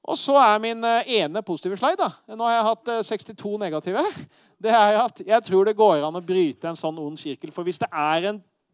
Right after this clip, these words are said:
utvikling som er selvforsterkende, så kan den både være negativt og positivt selvforsterkende, er min påstand. Sånn at, eh, og det ser vi i våre naboland. Vi har jo heldigvis mange forbilder i våre naboland som faktisk klarer å kutte utslipp, selv om de ofte har hatt vanskeligere forutsetninger enn oss.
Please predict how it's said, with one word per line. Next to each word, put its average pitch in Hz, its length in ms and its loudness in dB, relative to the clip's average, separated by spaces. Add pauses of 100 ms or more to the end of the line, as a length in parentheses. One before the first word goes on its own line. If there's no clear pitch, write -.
(220)
utvikling 190 560 -2
som 208 120 -6
er 190 120 0
selvforsterkende, 160 640 -8
så 185 120 -8
kan 165 280 -6
den 151 200 -8
både 147 260 -4
være 143 220 0
negativt 127 640 -12
og 143 80 -16
positivt 131 360 -16
selvforsterkende, 127 480 -16
er 117 140 -12
min 120 140 -18
påstand. 120 360 -20 (460)
Sånn 185 160 -4
at, 190 240 4 (100)
eh, 185 380 4
og 202 100 -4
det 185 120 0
ser 139 280 -2
vi 160 120 -2
i 175 60 -2
våre 180 140 0
naboland. 170 440 0
Vi 175 80 -2
har 151 360 2
jo 202 120 0
heldigvis 175 500 -6
mange 170 280 -6
forbilder 147 460 -8
i 165 140 -8
våre 170 200 -6
naboland 156 380 -6
som 185 100 -20
faktisk - 340 -18
klarer 160 200 -4
å - 40 -16
kutte 190 200 -10
utslipp, 214 300 -8 (540)
selv 208 220 -4
om 196 60 -8
de 226 60 -6
ofte 202 160 -4
har 180 100 0
hatt 202 100 -12
vanskeligere 170 360 -8
forutsetninger 156 420 -10
enn 220 120 -6
oss. - 160 -14